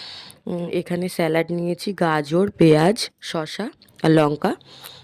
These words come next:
আর তখন তো তোমরা দেখলে যে এই, আহ, এঁচোড়টা আমি রান্না করেছিলাম, তাও আবার কুইনে। কুইনের রান্না কতটা টেস্টি হয়, তোমরা হয়তো যারা কুইন ব্যবহার করো তারা জানো।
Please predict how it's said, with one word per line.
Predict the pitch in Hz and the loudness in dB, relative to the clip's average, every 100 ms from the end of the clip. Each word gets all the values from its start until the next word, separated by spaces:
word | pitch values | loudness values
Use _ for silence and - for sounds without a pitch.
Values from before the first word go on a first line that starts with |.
| _ - | _ -2
আর | 180 | 2
তখন | 185 180 190 | 2 2 2
তো | 196 | 2
তোমরা | 185 185 | 4 4
দেখলে | 180 175 - 175 233 349 | 6 4 4 4 4 2
যে | 160 165 165 | 0 2 4
এই, | 156 160 156 156 147 - | 4 4 0 -4 -4 0
আহ, | 151 151 147 147 | 2 2 0 0
এঁচোড়টা | - 170 175 - | 0 0 -2 0
আমি | 175 175 | 0 0
রান্না | 151 151 | -2 -2
করেছিলাম, | 156 165 160 165 180 269 _ _ _ _ _ _ _ _ _ _ _ - | -4 -4 -4 -4 -6 -8 _ _ _ _ _ _ _ _ _ _ _ -2
তাও | 185 170 | 4 6
আবার | 190 | 6
কুইনে। | - 196 190 175 185 - - - - - | 6 8 8 6 4 0 -14 -18 -16 4
কুইনের | 196 185 185 180 | 6 8 6 6
রান্না | 175 185 | 4 4
কতটা | 170 165 170 180 | 0 0 2 2
টেস্টি | 165 160 - 170 | 2 -2 0 2
হয়, | 165 | 4
তোমরা | 175 151 156 160 | 2 0 2 2
হয়তো | 160 170 | 2 2
যারা | 160 156 | 2 2
কুইন | - 160 160 | 0 0 0
ব্যবহার | 160 151 147 165 165 | 2 2 4 4 4
করো | 170 165 | 4 4
তারা | 156 156 | 2 0
জানো। | 143 143 143 | 2 2 2